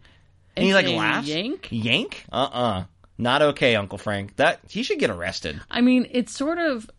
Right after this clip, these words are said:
Speaker 1: it could imply that there's been a history of sexual molestation happening there.
Speaker 2: Jesus Christ.
Speaker 1: It's
Speaker 2: That's
Speaker 1: kinda fucking creepy.
Speaker 2: I mean, I can see why it got deleted <laughs>
Speaker 1: Yes.
Speaker 2: out of the scene, or out of the movie.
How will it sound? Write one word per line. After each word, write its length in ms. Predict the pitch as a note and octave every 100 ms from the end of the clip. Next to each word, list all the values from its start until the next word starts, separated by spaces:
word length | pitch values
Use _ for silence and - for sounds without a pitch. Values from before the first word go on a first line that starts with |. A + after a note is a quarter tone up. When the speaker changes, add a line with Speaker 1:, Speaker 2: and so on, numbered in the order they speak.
| -
Speaker 1:
it 260 | F#3+ - -
could 380 | - C4 C4
imply 520 | B3+ F#3 - C#3 C#3+ E3
that 160 | E3
there's 200 | D#3 D#3 -
been 160 | E3+
a 40 | C#3
history 840 | - D#3+ D#3 - E3+ F3 F3+ F3 -
of 360 | - E3+ C#3 C#3 - _ _ _ - - _ _ -
sexual 520 | - F3 E3+ F3 E3
molestation 800 | D3 C#3+ C3 - - - - -
happening 420 | - - - F#2+
there. 120 | E2
Speaker 2:
Jesus 340 | - F#3+ G#3+ -
Christ. 600 | - D3+ C#3+ - - - -
Speaker 1:
It's 80 | F3+
Speaker 2:
That's 160 | A3+ -
Speaker 1:
kinda 320 | G#3 B3 D#4+
fucking 580 | - F3 E3 - D3+ - - -
creepy. 280 | F#3+ A3+ A3
Speaker 2:
I 80 |
mean, 160 | E3 F#3
I 160 | E3 D#3
can 140 | D3+
see 140 | - D#3
why 140 | D3
it 40 | G#2+
got 200 | F#3 C3
deleted 420 | C3 D#3 G3 A#2+
<laughs> 40 |
Speaker 1:
Yes. 220 | C#3+ - G3+
Speaker 2:
out 160 | D3
of 60 | D#3
the 80 | -
scene, 540 | - A3+ G3+ B2+ F#3
or 140 | C#3 C#3+
out 140 | D3+
of 60 | C#3+
the 60 |
movie. 160 | B2+